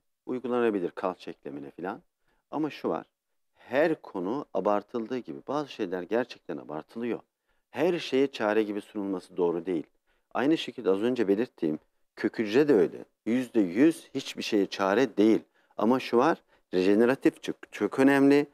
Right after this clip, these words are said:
Bunların içinde ozon da dahil, hacamat da dahil, proloterapi de dahil, manuel terapi de dahil kök hücre çok harika bir şey gerçekten. Şu an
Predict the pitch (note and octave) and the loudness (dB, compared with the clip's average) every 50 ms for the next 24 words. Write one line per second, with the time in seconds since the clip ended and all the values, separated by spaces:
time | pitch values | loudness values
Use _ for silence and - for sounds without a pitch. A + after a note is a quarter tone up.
0 | _ _ _ - F#2 G#2+ B2+ C3+ C#3+ D3+ D#3+ D#3 D#3+ D3+ - - - G2+ F2+ D#2 | _ _ _ -4 2 4 6 6 8 6 6 6 4 4 2 -2 -2 0 0 2
1 | C#2+ C#2+ D#2 - - - F2 E2+ A2+ C3+ D3 D3+ C3 G#2+ E2+ E2+ E2 D#2+ D2+ D2 | 2 0 0 0 -2 0 2 4 4 6 6 6 6 4 4 4 2 2 2 0
2 | D#2+ E2 E2 - _ _ _ _ _ - F#2+ F#2 F#2+ G#2+ G#2 G#2 G#2 - - G2+ | -2 -4 -4 -6 _ _ _ _ _ -2 -2 0 2 4 4 2 2 0 -2 -2
3 | F#2 E2+ G2+ G2 F#2+ G2 G2+ G2 F#2+ F#2+ - - - E2 E2 E2 E2+ - - F#2 | 0 2 2 2 4 2 2 2 0 0 -2 -2 0 2 2 2 0 0 0 2
4 | F#2+ F#2 - - G2+ G2 E2+ G2+ G2 G2 G2+ G#2 G#2+ G#2+ G2 E2+ D2+ D#2 F2 F#2 | 2 2 2 0 0 2 2 4 4 4 4 4 2 2 0 0 2 2 4 4
5 | G2+ B2 D3+ D3 - - A#2 G2+ - - - E2+ D2+ - D2 D2 D#2 D#2+ E2+ A2 | 4 4 4 4 4 4 2 2 2 0 -2 -4 -2 -2 -4 -6 -6 -6 -6 -6
6 | C#3 D#3 - _ _ _ _ _ _ - - C3+ - - G2+ D#2+ C#2 C2+ F#2+ A#2+ | -8 -8 -10 _ _ _ _ _ _ -4 -4 -4 -2 -2 -4 -4 -2 0 2 2
7 | D3 - - _ _ _ _ _ _ - - - C#3+ C3+ - - - - D#2+ D3 | 2 0 -2 _ _ _ _ _ _ -8 -2 0 0 0 -2 -4 -4 -2 0 0
8 | - C#3 C#3+ - - B2+ G#2 - - - - - - _ _ _ - G2+ F2+ - | 2 0 0 0 0 0 0 0 -4 -8 -10 -12 -14 _ _ _ 0 0 0 0
9 | - - - - - D2+ C#2 - _ _ _ _ _ - - _ _ _ - - | -2 -8 -12 -12 -14 -16 -16 -16 _ _ _ _ _ -20 -20 _ _ _ -20 -20
10 | - - - A2+ G#2+ A2 A#2 A#2 | -8 -2 0 2 2 2 0 -2